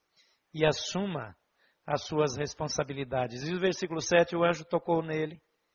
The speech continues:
novamente disse: "Levante-se e coma, pois a sua viagem será muito longa."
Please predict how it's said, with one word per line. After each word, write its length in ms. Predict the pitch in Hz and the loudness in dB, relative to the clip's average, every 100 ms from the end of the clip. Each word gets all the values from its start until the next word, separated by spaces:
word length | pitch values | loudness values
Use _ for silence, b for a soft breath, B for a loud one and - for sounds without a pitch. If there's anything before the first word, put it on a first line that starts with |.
| _ _ - | _ _ -2
novamente 720 | 160 175 175 165 160 156 - | 8 8 8 4 4 2 -2
disse: 400 | 127 139 139 - | -2 0 0 -2
"Levante-se 920 | 139 135 107 131 151 - 180 190 190 - _ _ - | 2 0 2 2 2 -2 -4 -2 -4 -8 _ _ -14
e 100 | 147 | -10
coma, 380 | - 151 160 160 | -2 0 2 2
pois 240 | 160 143 | 2 2
a 60 | 147 | 0
sua 200 | 165 143 | 2 4
viagem 320 | 147 143 147 | 6 4 2
será 260 | - 143 | 0 2
muito 240 | 156 156 160 | 0 0 2
longa." 440 | 165 202 196 117 | 4 2 0 -6